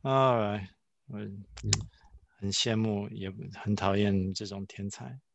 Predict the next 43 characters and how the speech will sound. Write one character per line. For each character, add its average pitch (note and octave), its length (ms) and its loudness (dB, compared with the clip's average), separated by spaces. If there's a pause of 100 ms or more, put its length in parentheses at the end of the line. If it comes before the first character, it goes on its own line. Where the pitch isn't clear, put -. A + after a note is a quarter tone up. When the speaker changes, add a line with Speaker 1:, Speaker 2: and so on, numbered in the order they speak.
(260)
Speaker 2:
<laughs> D#3+ 680 10 (640)
嗯， C#3+ 100 4
Speaker 1:
呃， B2+ 360 10
Speaker 2:
会 D#3+ 120 10
被 D#3 120 0
比， A2+ 80 0 (420)
因 C#3+ 100 2
为 D3 60 6
你 A#2 100 4
创 B2+ 220 4
业 B2+ 60 4
的 A2 100 2
时 G2+ 100 0
候， G#2 80 6
你 F#2+ 80 4
不 F2+ 140 -2
能 E2+ 160 -2
做， F2 640 -8
一 B2+ 80 2
定 C3 80 8
要 C#3+ 140 4
做 C#3+ 160 4
软 F2 220 4
体， F#2+ 160 -2
不 B2 160 -2
然 A2 240 4
做 A2+ 180 0
硬 G#2+ 140 2
体， F2 260 -2
你 E2+ 240 -14
基 - 120 -6
本 F#2+ 140 -2
上 F#2+ 200 -4
你 - 60 -18
大 F2 160 -2
学 - 40 -20 (640)
没 G2+ 220 -4
办 F#2+ 140 -2
法 D#2 140 -2
怎 D2+ 140 -8
么 - 80 -6
创 - 220 -8
业。 - 200 -6